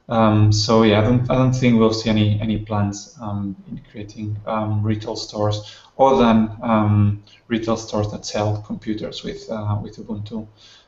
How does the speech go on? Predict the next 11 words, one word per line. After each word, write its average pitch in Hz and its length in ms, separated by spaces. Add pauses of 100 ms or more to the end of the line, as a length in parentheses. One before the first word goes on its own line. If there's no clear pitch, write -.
(160)
um, 104 640
which - 320
we've - 180
got, - 300
um, 107 560 (120)
quite 120 200
a - 20
lot 107 120
of 101 120
them 104 340
already, 104 520